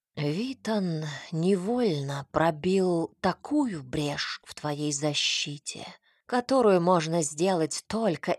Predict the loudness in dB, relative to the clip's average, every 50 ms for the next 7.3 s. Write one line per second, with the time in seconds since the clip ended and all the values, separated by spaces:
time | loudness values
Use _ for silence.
0 | -2 -4 -6 -2 0 2 2 2 0 -2 -4 -6 -6 -6 -8 -4 -4 -4 -4 -4
1 | -6 -8 -10 -10 -10 -10 -8 -8 -8 -10 -12 -16 -18 -20 -20 -20 -20 -20 -20 _
2 | _ _ _ _ _ _ _ _ _ _ _ _ _ _ _ -8 -4 -2 0 0
3 | 0 -2 -4 -2 0 0 2 4 4 4 4 2 0 -2 -4 -2 -2 0 0 0
4 | 0 -2 -2 -2 -2 -2 0 -2 -2 0 2 2 0 0 -4 -6 _ 0 0 0
5 | 0 -2 -6 -6 -6 -6 -6 -6 -8 -8 -8 -8 -10 _ -10 -4 -2 0 2 2
6 | 2 0 -2 0 0 2 2 2 0 -2 -2 -4 -4 -6 -6 -4 -6 -6 -6 -6
7 | -6 -6 -6 -8 -14 -18